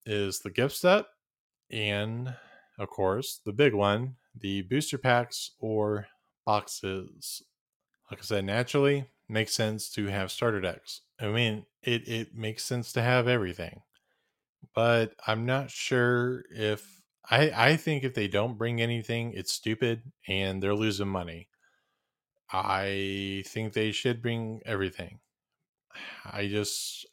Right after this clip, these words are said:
if, I can't get a read from them on if they will or they won't bring everything, and I don't know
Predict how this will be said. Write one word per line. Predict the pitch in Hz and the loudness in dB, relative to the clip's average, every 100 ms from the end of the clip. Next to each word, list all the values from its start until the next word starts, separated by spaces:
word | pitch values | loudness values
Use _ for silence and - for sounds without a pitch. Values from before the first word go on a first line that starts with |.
| _ | _
if, | - 107 - | -6 -6 -2
I | 113 | 0
can't | 113 143 147 | 2 2 2
get | 139 | 4
a | 135 | 4
read | 98 107 117 | 4 0 -2
from | 131 | -2
them | 131 139 139 135 _ _ _ _ - | 0 0 -2 -6 _ _ _ _ -2
on | 101 | 0
if | 101 98 | 0 0
they | 104 98 | 2 2
will | 98 117 120 | 6 6 6
or | 120 104 | 4 2
they | 101 | 4
won't | 98 101 92 | 4 2 0
bring | 95 92 | -4 -2
everything, | 95 101 120 120 123 | -2 0 -2 -2 -4
and | 92 | -4
I | 92 | -2
don't | 95 104 - | 0 -2 -2
know | 101 101 98 95 | 0 0 2 -2